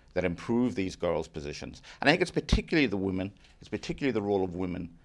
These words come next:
in society. And that by improving these, uh, these, these girls' positions, uh, you get this enormous, uh, social benefit, but you also get an economic benefit,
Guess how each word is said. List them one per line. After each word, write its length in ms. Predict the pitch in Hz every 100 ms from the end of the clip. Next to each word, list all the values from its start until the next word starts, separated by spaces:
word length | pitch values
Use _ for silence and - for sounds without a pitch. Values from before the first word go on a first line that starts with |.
| _ -
in 140 | 87
society. 600 | 82 80 76 78 - - - _ _ _ _ -
And 180 | 98 107
that 140 | 107
by 100 | 104
improving 600 | 104 101 - 170 156 127 104
these, 420 | 101 101 90 65
uh, 400 | 82 90 87 80
these, 260 | 95 87 87
these 200 | 95 85
girls' 260 | 98 92
positions, 600 | - 85 87 - 87 - - - - - _ -
uh, 300 | 95 95 98
you 120 | 104 101
get 160 | 104
this 180 | 104 104
enormous, 680 | 110 120 127 127 113 - -
uh, 220 | 87 92
social 400 | - 123 139 160
benefit, 460 | 87 76 85 90 -
but 100 | 92
you 60 |
also 180 | 95 -
get 100 | 85
an 80 | 87
economic 460 | 85 80 80 80
benefit, 380 | 73 82 82 -